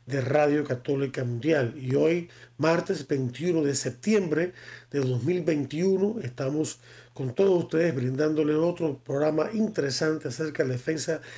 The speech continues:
de la vida humana. Estamos entrevistando vía telefónica desde Lima,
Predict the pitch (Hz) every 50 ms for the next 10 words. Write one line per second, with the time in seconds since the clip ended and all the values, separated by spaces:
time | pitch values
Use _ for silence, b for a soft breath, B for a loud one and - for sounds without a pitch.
0 | B B B - - 160 143 143 135 127 147 160 151 156 147 160 202 208 196 170
1 | 131 117 117 117 - - 156 160 170 165 - 160 147 123 - 123 127 127 123 -
2 | - 175 170 170 175 180 208 214 214 B B B B B B B B B B -
3 | 123 147 160 170 170 170 - 143 139 135 127 - 180 175 180 180 180 - 175 151
4 | 135 123 123 123 120 131 165 170 170 165 160 156 -